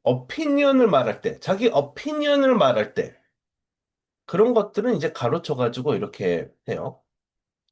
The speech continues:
여기서도 그렇고. 왜냐면 이런 애들이, 이런 애들이 프로페서가 이제 갑자기 강의를 하다가 그 사실, 사실에 대한 거에서 강의를 하다가 갑자기 이제 자기, 이제 자기 주-,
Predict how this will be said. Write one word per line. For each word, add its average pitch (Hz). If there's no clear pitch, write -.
여기서도 92
그렇고. -
왜냐면 165
이런 208
애들이, 95
이런 185
애들이 123
프로페서가 214
이제 139
갑자기 135
강의를 143
하다가 123
그 110
사실, 202
사실에 196
대한 131
거에서 113
강의를 107
하다가 123
갑자기 214
이제 151
자기, 139
이제 120
자기 127
주-, 127